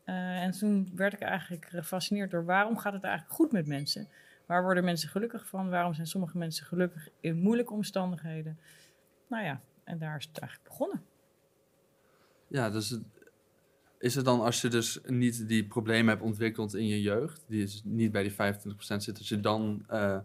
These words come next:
Speaker 2: ook tijd hebt om na te gaan denken over dingen als geluk? Is dat alleen voor die vijfenzeventig procent dan weggelegd?
Speaker 1: Nee, ik denk dat uiteindelijk iedereen kan nadenken over geluk. En dat is ook altijd iets waar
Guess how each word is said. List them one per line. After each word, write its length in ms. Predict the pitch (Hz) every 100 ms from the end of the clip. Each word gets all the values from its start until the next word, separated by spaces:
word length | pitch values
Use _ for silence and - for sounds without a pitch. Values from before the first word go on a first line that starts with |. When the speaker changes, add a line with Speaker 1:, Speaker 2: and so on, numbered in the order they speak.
| - _ _ -
Speaker 2:
ook 160 | 113
tijd 300 | - 107 113
hebt 140 | 113 113
om 180 | 104 104
na 180 | 104
te 100 | 117
gaan 140 | - 143
denken 240 | 131 139
over 160 | 127 123
dingen 200 | 120 117
als 140 | 120
geluk? 460 | - 113 139 196 - _ -
Is 100 | 110
dat 200 | 104 104
alleen 200 | 107 107
voor 100 | 113
die 100 | 107
vijfenzeventig 580 | 107 107 - 110 -
procent 320 | - 104 113 117
dan 140 | 101
weggelegd? 600 | 107 117 143 208 - _ -
Speaker 1:
Nee, 440 | 165 170 165 156
ik 80 | 156
denk 180 | 180 185
dat 280 | 180 - -
uiteindelijk 460 | 165 170 190 175
iedereen 340 | - 180 175 160
kan 160 | 160
nadenken 440 | 156 147 151 147 139
over 180 | 139
geluk. 340 | 123 135 185 -
En 80 | 165
dat 100 | 151
is 80 |
ook 160 | 127 156
altijd 240 | 156 151
iets 180 | - 160
waar 440 | 151 151 143 135